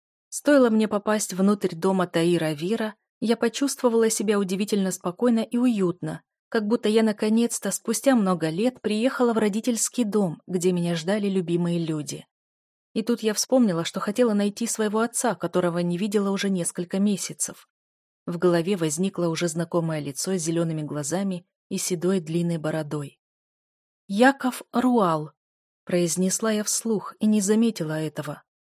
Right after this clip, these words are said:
Улыбнулась и опустила голову на плечо. Оказывается, я скучала по своему отцу. "Кто?" Бертран подошёл ко мне и посмотрел туда, куда был направлен мой взгляд.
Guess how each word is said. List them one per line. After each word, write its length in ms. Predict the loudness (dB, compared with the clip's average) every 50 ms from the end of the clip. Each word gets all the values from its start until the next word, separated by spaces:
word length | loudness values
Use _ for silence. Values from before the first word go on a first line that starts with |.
| _ _ _ -4
Улыбнулась 720 | -2 2 2 2 4 4 4 4 4 4 2 0 -2 -6 -6 -4
и 80 | -2
опустила 520 | -2 -2 -2 -4 -4 -2 0 2 2 2 2
голову 340 | 2 2 2 2 2 2
на 100 | 0 -2
плечо. 520 | -2 -2 -6 -6 -4 -6 -6 -6 -8 -10 -12 _ _ _ _ _ _ _
Оказывается, 640 | -12 -8 -4 -2 -2 -2 -2 -2 -2 -2 -2 -4 -4
я 140 | -2 -2 -4
скучала 480 | -4 -6 -6 -6 -4 -2 -2 -2 -2
по 140 | -4 -4 -4
своему 380 | -4 -2 0 0 0 0 -2 -2
отцу. 440 | -4 -4 -6 -8 -8 -8 -12 -14 _ _ _ _ _ _ _ _ _ _ _ _ _ _ _ _
"Кто?" 400 | -18 -6 0 2 2 2 2 0 -4 _ _ _ _ _ -6
Бертран 480 | -4 -4 -4 -4 -2 -2 0 0 0
подошёл 400 | -2 -2 -4 -4 -2 -2 -4 -4
ко 140 | -4 -4 -4
мне 260 | -2 -2 -2 -4 -6
и 140 | -8 -10 -10
посмотрел 500 | -6 -6 -4 -4 -4 -2 0 0 -2 0
туда, 260 | -2 -4 -2 -2 -4
куда 220 | -2 -2 -2 -2 0
был 140 | 0 0 2
направлен 500 | 0 0 0 -2 -2 -2 0 0 0 0
мой 160 | 0 0 -2
взгляд. 540 | -4 -4 -4 -2 -2 -2 -2 -4 -8 _